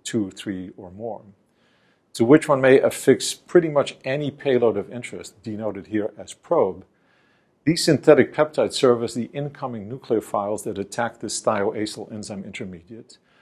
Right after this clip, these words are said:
and it results in the formation of a covalent bond between the target protein that you've modified with this L P X T G sequence in perfectly good peptide linkage with the probe,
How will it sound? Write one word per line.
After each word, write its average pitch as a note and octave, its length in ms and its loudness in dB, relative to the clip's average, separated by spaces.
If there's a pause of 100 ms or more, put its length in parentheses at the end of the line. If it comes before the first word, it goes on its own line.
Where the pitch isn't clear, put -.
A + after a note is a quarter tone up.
(240)
and A#2+ 140 -6
it B2+ 40 -4
results D#3+ 460 6
in D3+ 60 -6
the B2+ 100 0
formation B2 640 0
of B2 100 -12
a A2+ 60 -8
covalent C3 680 0
bond A2+ 300 -4
between G#2+ 300 -12
the F#2+ 80 -10
target D3+ 460 0
protein A2 540 -8 (400)
that A2+ 140 2
you've G#2+ 340 -12
modified A2+ 600 2
with F#2+ 200 -4
this - 400 -12 (360)
L A2 140 2
P - 280 -12
X G#2+ 220 -8
T D3 140 -8
G C3 180 -10
sequence A#2 720 -12 (600)
in A2+ 220 -6
perfectly D3+ 540 2
good B2 200 4
peptide B2 380 2
linkage G#2+ 480 -12
with G#2+ 140 -10
the G2 100 -14
probe, G2 480 -12